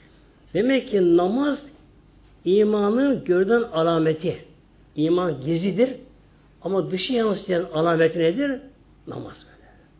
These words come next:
Her şeyin alameti vardır. Bunun alameti namaz, iman alameti namazdır.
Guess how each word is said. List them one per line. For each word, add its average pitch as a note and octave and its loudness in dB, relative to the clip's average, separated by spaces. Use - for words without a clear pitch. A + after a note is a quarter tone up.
Her G#3 0
şeyin G3 -2
alameti D#3+ 0
vardır. C#3 -2
Bunun G3 2
alameti D#3 -2
namaz, D#3 0
iman C#3+ -2
alameti B2 -8
namazdır. A2+ -10